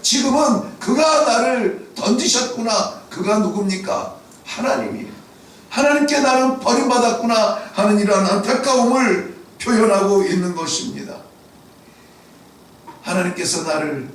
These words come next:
버리셨다. 생각나는 분이 계십니까?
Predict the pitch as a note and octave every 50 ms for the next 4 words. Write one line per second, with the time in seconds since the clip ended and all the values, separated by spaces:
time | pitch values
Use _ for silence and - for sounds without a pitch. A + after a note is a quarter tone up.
0 | - - - B2 A#2+ A#2+ A2+ - G#2+ G2+ G2 - - - - - - - - -
1 | - - - - - - - - - - - - - - - - - - - -
2 | - - D#3+ D#3+ E3 E3+ E3+ D#3+ D#3+ D#3 D#3 D3+ D3+ D3 B2 G2+ - - - -
3 | - - - - - - - - - - - - - - D3 D3 D#3 C3+ B2 A#2+
4 | A#2 - - A2 B2+ B2+ A#2 - - - - A2 G2